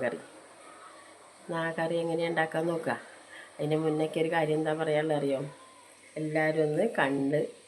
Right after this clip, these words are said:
ലൈക്ക് അടിക്കണേ. അതിൻ്റെ കൂടെ സബ്സ്ക്രൈബും ചെയ്യണം കേട്ടോ. കാണ-, പുതിയ ആൾക്കാർ കാണുന്നുണ്ടെങ്കിൽ സബ്സ്ക്രൈബും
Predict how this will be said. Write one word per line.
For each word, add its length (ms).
ലൈക്ക് 340
അടിക്കണേ. 400
അതിൻ്റെ 320
കൂടെ 260
സബ്സ്ക്രൈബും 680
ചെയ്യണം 320
കേട്ടോ. 220
കാണ-, 320
പുതിയ 240
ആൾക്കാർ 400
കാണുന്നുണ്ടെങ്കിൽ 680
സബ്സ്ക്രൈബും 540